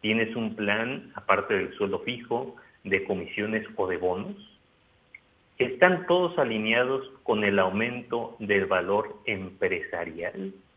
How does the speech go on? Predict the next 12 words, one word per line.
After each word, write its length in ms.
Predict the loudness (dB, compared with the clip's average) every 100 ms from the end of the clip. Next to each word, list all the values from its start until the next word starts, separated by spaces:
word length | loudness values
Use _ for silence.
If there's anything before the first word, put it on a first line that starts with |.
| _ _ _ _ _ _ -8
Y 80 | -2
cuando 420 | 4 4 4 4
se 80 | 4
vive 380 | 4 6 6 6
esto, 440 | 2 -2 -4 -4 -16 _ _ _ _ _ 0
hay 260 | 2 2 -2 -10
justicia, 920 | -6 -6 -6 -10 -6 -6 -8 -10 -10 -10 _
y 100 | -4
la 180 | 0 0
justicia 880 | -2 -8 -10 -8 -6 -6 -4 -2 -2 -2
genera 420 | -2 2 4 2
confianza, 1040 | 0 -4 -4 -2 0 2 -2 -2 0 0